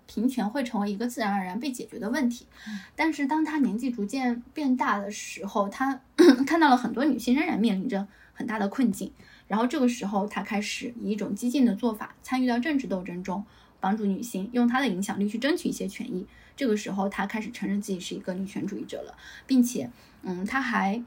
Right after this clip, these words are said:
Speaker 1: 去否定自己以前的思想，就是不害怕去批评过去的自己。这个是波伏娃成为女权主义的过程。我最后还想跟大家再分享一下，因为，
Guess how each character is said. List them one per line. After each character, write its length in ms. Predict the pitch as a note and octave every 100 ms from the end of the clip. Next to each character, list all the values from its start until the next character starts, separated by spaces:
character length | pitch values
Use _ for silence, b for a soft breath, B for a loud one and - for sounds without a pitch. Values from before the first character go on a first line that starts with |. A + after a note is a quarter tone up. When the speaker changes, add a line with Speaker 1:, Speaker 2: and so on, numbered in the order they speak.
| -
Speaker 1:
去 200 | - C4
否 260 | A#3+ -
定 180 | C4+ D#4
自 140 | D4+
己 180 | A3 F#3
以 60 | F#3
前 260 | - F#3+
的 160 | G3 G3+
思 160 | A3+ C#4+
想， 260 | - G3+ -
就 100 | B3
是 140 | A#3+
不 160 | G#3 G#3+
害 220 | E4+ D#4+
怕 180 | D#4 B3
去 160 | C4
批 220 | B3 D#4+
评 240 | E4+ F#3+ G3
过 120 | A#3+
去 140 | A#3+
的 100 | A3
自 160 | F3+ G3
己。 200 | - - -
这 120 | B3+
个 120 | C4+ A#3+
是 300 | B3 B3 A#3
波 160 | C4
伏 140 | C#4 G#3+
娃 100 | G3+
成 160 | A#3
为 140 | A3 A#3+
女 120 | -
权 200 | - G#3
主 100 | G#3+
义 60 |
的 100 | G3
过 220 | G#3+ C#4+ C#4
程。 340 | G#3 - - B B B B
我 240 | G#3+ G3+
最 180 | G3 D#4+
后 280 | E4+ G4 F4
还 280 | - F#3+ G3+
想 380 | A#3+ A#3+ - -
跟 260 | A#3 B3+
大 200 | B3+ A3+
家 200 | A#3+ B3+
再 220 | B3+ A#3+
分 180 | A#3 C#4
享 280 | C#4 G3+ F3+
一 20 |
下， 220 | F#3 G#3
因 160 | G#3+ C4+
为， 280 | C4+ B3+